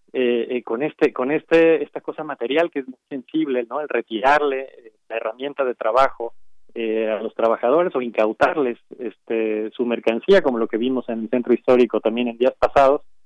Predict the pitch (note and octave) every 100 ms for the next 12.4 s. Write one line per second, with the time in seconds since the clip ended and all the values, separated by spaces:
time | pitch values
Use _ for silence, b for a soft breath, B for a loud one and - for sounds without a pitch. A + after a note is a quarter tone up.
0 | _ _ _ _ - D3+ C3 C#3+ A2 A#2+
1 | A#2 A2+ C#3 F3 D#3 D3+ C#3+ C3 B2+ C3
2 | A#2+ - B2+ C#3+ G3+ A#3 C3 B2+ B2+ C#3
3 | D#3+ C#3 _ - A#2 - E3+ E3 D#3 -
4 | F#3 C3+ D#3+ C3 B2 D3+ D#3 - _ _
5 | - B2 - D#3+ D#3+ D#3 D#3 D3+ D3+ C3+
6 | B2 C#3+ C#3+ C#3+ C#3+ C#3+ C#3 B2 C#3 C#3+
7 | C3+ C#3+ - C3+ B2+ A#2 A#2+ - A#2 A#2+
8 | A#2+ - - - D#3 - - - - -
9 | - D#3 D#3 - E3 D#3+ D#3 - D#3+ D#3
10 | C#3 C#3 D3 C#3 C3+ C#3 C#3+ D3+ D3+ C#3+
11 | B2 A#2+ A#2+ C3 C3+ - A2+ G#2+ G#2 -
12 | G#2+ G#2+ A2 -